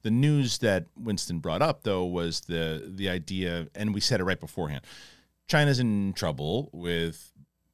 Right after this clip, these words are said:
financial, and the theaters could, could collapse. So it would, it's a smart decision for them to go, "Hey, whatever we were t-, thinking before," and we, we gotta, I mean, look what Avatar just did. We, and, and the other thing that we're not talking about is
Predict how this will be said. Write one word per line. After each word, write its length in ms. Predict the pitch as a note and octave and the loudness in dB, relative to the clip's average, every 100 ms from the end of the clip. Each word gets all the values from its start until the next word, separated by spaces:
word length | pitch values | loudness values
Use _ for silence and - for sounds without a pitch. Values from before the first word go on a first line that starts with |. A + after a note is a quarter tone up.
| _ | _
financial, 920 | - - F#2 E2+ D#2+ - F2+ E2 D#2+ - | -14 -4 -2 -2 -2 -4 -4 -4 -6 -8
and 320 | F#2 F2 E2+ | -6 -4 -4
the 100 | E2 | -6
theaters 460 | - F2+ E2 E2+ D#2+ | -6 -4 -2 -4 -6
could, 340 | F#2+ D2+ - | -6 -8 -8
could 180 | - E2+ | -8 -8
collapse. 360 | - D2+ E2 | -6 -6 -4
So 260 | - F#2+ F2+ | -2 -2 -4
it 220 | G#2 G#2 | -6 -10
would, 240 | F2+ G2 F#2 | -6 -6 -6
it's 240 | F#2+ G#2 | -8 -8
a 80 | G2 D#2+ | -6 -6
smart 460 | - - B2 D#3+ - | -4 -2 4 4 4
decision 440 | D#2 D#2+ C#2+ F#2+ | -4 -6 -6 -10
for 100 | G2 | -8
them 120 | E2+ | -8
to 60 | D#2 | -6
go, 100 | D2+ | -6
"Hey, 300 | E2 C#2 B1+ _ _ _ _ | -6 -6 -8 _ _ _ _
whatever 420 | F#2+ G#2+ C#3+ C3 | -6 0 0 0
we 140 | A2 | -2
were 140 | G#2 F#2+ | -2 -4
t-, 100 | G2 - | -6 -10
thinking 240 | F#2 F#2 | -6 -6
before," 460 | F2+ - - D#2 D2+ | -6 -8 -8 -6 -6
and 240 | - E2 | -6 -6
we, 120 | E2+ E2+ | -8 -8
we 120 | G2 | -10
gotta, 340 | F2+ A2+ A2+ - | -2 2 2 0
I 180 | - D#2+ | -8 -12
mean, 100 | F#2 | -4
look 120 | G#2+ D3 | -2 0
what 140 | F#2+ | 0
Avatar 440 | E2 E2 D#2 E2+ | 0 -2 -4 -6
just 220 | D2 D2+ - | -6 -8 -6
did. 320 | D#2+ D#2+ D2 - | -6 -6 -8 -12
We, 180 | F#2+ F#2 | -10 -8
and, 240 | A#2 G#2+ G2 | -4 -2 -2
and 120 | G#2 | -4
the 100 | F#2 | -4
other 240 | - C3 A#2 | 0 2 2
thing 280 | - F#2+ F2 | -2 -4 -4
that 80 | |
we're 120 | D2+ F2 | -4 -2
not 180 | A#2+ | -2
talking 320 | - D#2+ D2+ D2 | -2 -6 -6 -8
about 300 | D2 D2 C#2+ | -6 -6 -6
is 220 | D2 | -8